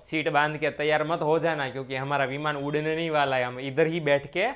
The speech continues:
સમજને વાલે હે, ઠીક છે? ચાલો, તમારો પરિચય તો આપો. ન્યુ-, અલા મારા દીકરા, હું ક્યાં અજાણ્યો છું? કોણ એવું છે કે જે મને નથી ઓળખતું? બોલો તો. હમેરે કો સબ ઓળખતે હૈ. YouTube મેં હમારા નામ સર્ચ કે,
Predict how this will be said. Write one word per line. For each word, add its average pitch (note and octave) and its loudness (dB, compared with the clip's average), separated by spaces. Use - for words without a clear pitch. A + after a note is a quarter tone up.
સમજને F#3 0
વાલે C#3+ 2
હે, A2+ -8
ઠીક E3+ -14
છે? - -2
ચાલો, B2+ 0
તમારો E3 2
પરિચય E3+ 0
તો F3 0
આપો. D#3 4
ન્યુ-, E3 -2
અલા G#3 4
મારા G3 6
દીકરા, E3+ 6
હું F#3 -4
ક્યાં A#3 4
અજાણ્યો G3 2
છું? C3 -6
કોણ A3+ 0
એવું A3+ 4
છે G#3 0
કે F3+ -4
જે G3+ 2
મને F#3+ 0
નથી E3 -8
ઓળખતું? D#3+ 0
બોલો D#3+ 4
તો. A2+ -4
હમેરે F3 2
કો G3+ 0
સબ G3+ 0
ઓળખતે F#3 2
હૈ. C3 -8
YouTube F3+ 4
મેં F#3+ 2
હમારા F#3+ 4
નામ F3+ 2
સર્ચ F#3 -4
કે, G3 -6